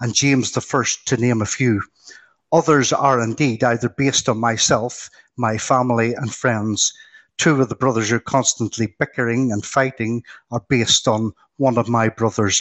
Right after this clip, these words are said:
and myself. All good-humoured and good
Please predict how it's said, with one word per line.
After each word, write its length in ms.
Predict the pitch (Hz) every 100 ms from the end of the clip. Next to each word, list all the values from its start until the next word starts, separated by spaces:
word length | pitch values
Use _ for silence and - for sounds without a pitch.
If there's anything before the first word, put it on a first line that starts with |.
| -
and 140 | 117
myself. 600 | 107 107 - 107 101 - _ _ _ _ _
All 300 | 151 151 131
good-humoured 680 | 123 107 - 135 113 117 117 -
and 240 | 131 104 - _ -
good 180 | 123